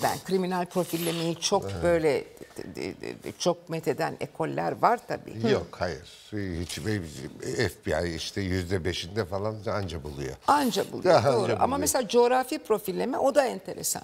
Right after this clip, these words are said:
Speaker 1: bir hadise.
Speaker 2: Evet,
Speaker 1: Yani
Speaker 2: evet.
Speaker 1: coğrafik profil.
Speaker 2: Birçok
Speaker 1: Buradan
Speaker 2: şey
Speaker 1: sonra
Speaker 2: var.
Speaker 1: nereye gidecek? Buradan sonra kimi öldürür?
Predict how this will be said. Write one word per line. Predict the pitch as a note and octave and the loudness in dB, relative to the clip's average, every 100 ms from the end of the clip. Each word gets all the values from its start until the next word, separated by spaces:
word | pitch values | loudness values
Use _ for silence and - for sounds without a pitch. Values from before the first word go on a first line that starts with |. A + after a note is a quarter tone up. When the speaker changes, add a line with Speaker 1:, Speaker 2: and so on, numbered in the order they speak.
| - | -10
Speaker 1:
bir | - | -8
hadise. | A1+ - - - | -8 -6 -4 0
Speaker 2:
Evet, | A2+ F#2 | 0 0
Speaker 1:
Yani | D#2 - | -2 -4
Speaker 2:
evet. | - | -8
Speaker 1:
coğrafik | - D#3+ D3+ - C3+ | -6 -6 -6 -8 -12
profil. | - C#3+ - | -8 -8 -6
Speaker 2:
Birçok | D3 E3 | -6 0
Speaker 1:
Buradan | G3+ A#3 A3 | 4 4 4
Speaker 2:
şey | - | 2
Speaker 1:
sonra | G#3 | 0
Speaker 2:
var. | G#3 G#3 | 2 2
Speaker 1:
nereye | G3+ G3+ | 2 4
gidecek? | F3 E3+ D3+ - - | 2 0 -4 -6 -6
Buradan | D#3 E3+ F#3+ | -4 -2 -4
sonra | F#3 G3 G3 | -2 -2 -2
kimi | - E3+ G3+ | -2 -2 0
öldürür? | G3 D#3+ B2+ - - - | 0 0 -2 -4 -6 -12